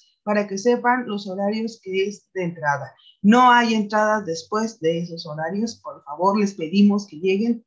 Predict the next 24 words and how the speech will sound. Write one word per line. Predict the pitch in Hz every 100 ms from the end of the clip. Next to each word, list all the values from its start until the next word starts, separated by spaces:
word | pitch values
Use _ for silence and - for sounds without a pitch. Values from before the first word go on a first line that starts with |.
| _
Hay | 190 190
tiempo | 202 175 190
de | 170
tolerancia, | 165 170 175 190 226 233 269
son | 254 208 196
dos | 214 240 208
horas. | 214 240 381 - _ _ _ _ _ _
Creo | 202 214 214
que | 202
es | 196
suficiente, | 202 226 214 247 240
entonces | 285 233 208 226 226 _ _ _ _ _
la | 208 196
dejamos | 185 190 202 202
un | 208
momento, | 214 262 254 311
nada | 269 233
más | 220 208
para | 208 202
que | 190
ustedes | - 214 214 220 -
la | 180 175
tengan | 190 190 208 208 -
presentes. | - - 131 - _ -